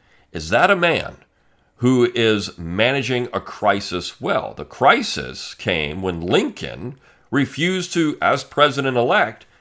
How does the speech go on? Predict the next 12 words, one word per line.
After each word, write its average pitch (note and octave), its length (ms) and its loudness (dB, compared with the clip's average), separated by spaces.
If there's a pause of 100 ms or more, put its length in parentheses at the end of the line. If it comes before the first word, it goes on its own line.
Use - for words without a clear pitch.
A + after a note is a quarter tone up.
to B2+ 100 -2
say B2 220 0
anything B2 720 0
that G#2+ 240 2
would G2+ 180 0
have G2 260 4
saved C#3+ 640 -2
the C#3 100 2
Union C#3 480 2
at D3 140 -2
that A#2 280 0
point. G#3 420 -2